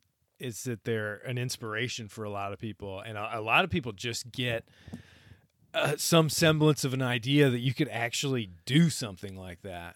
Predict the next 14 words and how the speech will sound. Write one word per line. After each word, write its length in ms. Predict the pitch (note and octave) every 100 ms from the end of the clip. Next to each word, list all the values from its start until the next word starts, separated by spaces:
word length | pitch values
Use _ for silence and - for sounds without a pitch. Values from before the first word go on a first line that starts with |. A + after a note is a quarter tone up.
| -
and 140 | B2
it 120 | A2
doesn't 380 | - B2+ B2 A#2+
take, 640 | - D3 C3 B2 - - -
you 160 | D#3 A#2+
know, 160 | A2+
having 340 | A2 A#2 A2 A2
a 40 |
million 320 | G#2+ A2+ A2+
dollars 360 | A2 G#2+ A2 G#2+
in 80 | A2
the 60 |
bank 440 | F#2+ C3 C#3 C3 -
or 480 | A2 A2 G#2 G#2 G2+